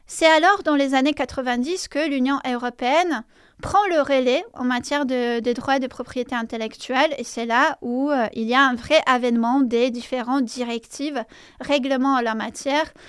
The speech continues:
et notamment, bah, le droit, euh, les, les, les droits de propriété industrielle. Et donc, c'est sur cette lancée où l'Union européenne, bah, commence à s'intéresser, euh,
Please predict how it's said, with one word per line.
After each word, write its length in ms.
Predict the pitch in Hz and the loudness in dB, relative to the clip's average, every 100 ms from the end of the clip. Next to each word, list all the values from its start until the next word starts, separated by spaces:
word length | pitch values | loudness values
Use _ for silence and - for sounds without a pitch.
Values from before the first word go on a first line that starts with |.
| - - | -20 -2
et 100 | 247 | 0
notamment, 540 | 247 233 233 226 262 | 0 0 0 2 4
bah, 220 | 285 233 220 | 4 2 2
le 140 | 226 | 0
droit, 440 | 226 - 254 277 247 | -2 0 4 4 2
euh, 280 | 240 226 | 0 -2
les, 240 | 233 247 233 | 0 0 0
les, 160 | 240 | 0
les 140 | 240 247 | 2 0
droits 260 | 247 269 269 | 0 0 0
de 100 | 247 | -2
propriété 480 | - 240 262 247 | -6 -6 -6 0
industrielle. 880 | 269 240 233 - - 240 247 302 247 - _ _ | 0 0 -2 -8 -10 -6 -2 -2 -4 -10 _ _
Et 120 | 359 381 | 4 6
donc, 260 | 359 285 | 6 4
c'est 220 | - 311 | -2 -4
sur 200 | 294 269 | -2 -6
cette 300 | - 277 - | -2 -2 0
lancée 400 | 269 269 269 - 370 427 330 | 0 0 -2 -2 0 0 0
où 60 | |
l'Union 340 | 254 254 262 262 247 | 0 2 0 0 -2
européenne, 680 | 240 254 254 254 285 311 262 | -2 -4 -4 0 2 4 2
bah, 160 | 226 | 0
commence 460 | 226 262 247 254 - | -4 -2 0 0 -2
à 100 | 220 | -8
s'intéresser, 920 | 247 - 294 285 285 269 269 269 - | -8 0 2 2 0 -2 -2 -4 -4
euh, 400 | 349 381 320 233 | -2 0 0 0